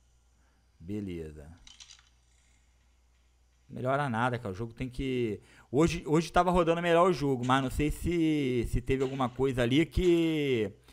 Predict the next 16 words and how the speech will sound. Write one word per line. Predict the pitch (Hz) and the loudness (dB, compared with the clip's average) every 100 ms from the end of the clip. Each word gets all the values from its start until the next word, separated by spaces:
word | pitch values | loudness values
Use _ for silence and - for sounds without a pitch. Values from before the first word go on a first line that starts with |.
| - - - | -20 -20 -16
deixou | 117 120 - 147 | -4 -2 0 0
o | |
jogo | 135 147 | 0 -2
mais | 147 147 143 | 0 0 2
<laughs> | - - 175 - - 175 - - - - - - _ - | 0 2 0 0 -2 -2 -2 -20 -20 -20 -20 -20 _ -10
Tava | 104 113 | -4 0
rodando | 123 123 139 | 0 -2 -4
de | 135 | -6
boa, | 147 131 131 110 | -2 0 2 2
galera. | 98 92 | -2 -6
Tava | 95 104 | -8 -6
rodando | 107 107 123 | -6 -4 -6
de | 120 | -6
boa | 110 110 113 | -6 -4 -4
aqui, | 101 - 127 | -6 -10 -6
ó. | 123 | -6